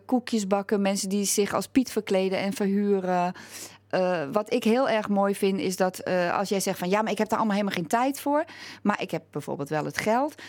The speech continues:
Zoek dan iemand die wel tijd heeft en die dan bijvoorbeeld, eh, wat ik zelf heel erg mooi vind, twee uur lang bijvoorbeeld zegt van, "Ik ga in een verzorgingstehuis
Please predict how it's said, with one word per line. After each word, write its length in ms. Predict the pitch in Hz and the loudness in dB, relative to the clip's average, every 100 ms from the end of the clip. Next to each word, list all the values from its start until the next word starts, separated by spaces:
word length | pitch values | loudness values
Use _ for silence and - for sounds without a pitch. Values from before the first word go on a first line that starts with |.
| - | -10
Zoek 260 | - 349 339 | -2 0 0
dan 140 | 208 | -2
iemand 300 | 180 170 156 | 0 0 0
die 120 | 160 135 | -2 -2
wel 340 | 151 160 269 | 2 4 2
tijd 360 | - 285 302 294 | 0 0 0 0
heeft 360 | 302 381 - - - - - | 0 0 -6 -10 -18 -18 -4
en 240 | 233 214 | -2 0
die 160 | 202 226 | 0 2
dan 160 | 202 180 | 2 0
bijvoorbeeld, 540 | 170 180 170 160 160 | -2 -2 0 -2 -2
eh, 140 | - | -4
wat 160 | 160 175 | -4 -2
ik 200 | - 220 | -2 -2
zelf 300 | - 233 233 | 0 2 2
heel 280 | 196 214 233 | 2 2 2
erg 100 | 180 | 0
mooi 260 | 185 180 | 0 0
vind, 240 | 175 170 160 | 0 -2 0
twee 220 | 226 202 | 0 2
uur 120 | 185 | 2
lang 240 | 175 180 175 | 0 -2 -2
bijvoorbeeld 480 | 175 180 170 165 | 0 0 2 -2
zegt 320 | - 190 175 - | -2 -2 -2 -2
van, 180 | 165 | -2
"Ik 140 | 160 214 | -2 -2
ga 140 | 190 | -2
in 120 | 165 | -2
een 60 | 170 | -4
verzorgingstehuis 920 | - 202 202 190 170 175 165 165 165 | -4 -2 -2 -2 -4 -2 2 0 -2